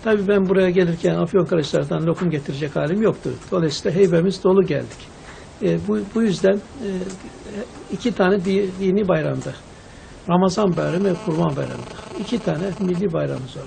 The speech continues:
İşte Zafer Bayramı ve dokuz Eylül ve bir de Cumhuriyet Bayramı'nda, dört bayramda müjde verelim, eli boş gelmeyelim dedik. E, Ramazan Bayramı'nda müjdelerimizi vermiştik.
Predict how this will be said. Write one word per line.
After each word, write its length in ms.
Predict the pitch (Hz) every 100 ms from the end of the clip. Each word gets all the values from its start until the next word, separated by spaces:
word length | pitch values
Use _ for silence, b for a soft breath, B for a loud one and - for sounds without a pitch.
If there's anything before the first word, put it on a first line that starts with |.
| -
İşte 260 | - 165
Zafer 460 | 139 160 151 180 127
Bayramı 280 | - 120 67 71 85
ve 60 | 71 71 -
dokuz 320 | 85 78 67
Eylül 280 | 65 64 170 - B B B B -
ve 160 | 185 165
bir 180 | 156
de 100 | 165
Cumhuriyet 480 | 151 175 160 156 151
Bayramı'nda, 440 | 143 135 131 135 180 170 - -
dört 240 | 233 -
bayramda 460 | 175 147 135 139 208 - B B B - -
müjde 340 | 359 214 220 247
verelim, 320 | 185 135 127 139
eli 200 | 180 175
boş 220 | 170 160
gelmeyelim 440 | - 170 151 131 123 117
dedik. 460 | 120 - - 185 196 196 -
E, 40 |
Ramazan 520 | 208 220 196 180 165
Bayramı'nda 420 | 165 180 156 143 151
müjdelerimizi 680 | 170 160 151 135 127 127
vermiştik. 460 | 143 190 214 - 208